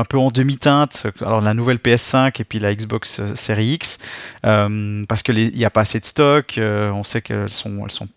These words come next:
indisponibles, euh, puis en même temps, il y a pas grand-chose à, il y a pas tellement de jeux qui sortent dessus. Puis de l'autre côté, euh, Cyberpunk,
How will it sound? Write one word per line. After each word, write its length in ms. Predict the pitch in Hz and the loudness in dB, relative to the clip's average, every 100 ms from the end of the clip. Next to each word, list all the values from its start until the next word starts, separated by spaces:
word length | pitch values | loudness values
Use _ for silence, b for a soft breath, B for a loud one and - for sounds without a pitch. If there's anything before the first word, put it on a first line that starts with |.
| - | -8
indisponibles, 880 | 98 - 113 - - 120 151 160 170 B B B - | -6 -2 -4 -2 0 0 0 -2 -6 B B B -4
euh, 160 | 104 98 | 0 0
puis 120 | - | 2
en 40 | 120 | 2
même 140 | 120 | 4
temps, 120 | 143 | 4
il 60 | 127 | 4
y 40 | |
a 40 | 104 | 4
pas 160 | 117 | 4
grand-chose 460 | 113 127 117 143 120 | 4 2 0 0 2
à, 220 | 113 110 | 4 4
il 40 | 107 | 2
y 40 | |
a 40 | 101 | 0
pas 120 | - | 2
tellement 260 | 123 120 | 2 0
de 60 | 113 | -2
jeux 340 | 113 135 131 | -2 0 0
qui 140 | 113 - | -2 -6
sortent 260 | 117 104 | -6 -6
dessus. 380 | 104 120 - 190 B B - | -6 -4 -4 -4 B B -8
Puis 100 | 120 | 0
de 60 | |
l'autre 160 | 135 - | 0 2
côté, 380 | 131 - 143 147 | 0 2 2 4
euh, 240 | 113 107 | 4 2
Cyberpunk, 760 | 101 - 120 113 139 147 151 | 0 0 0 2 2 2 -2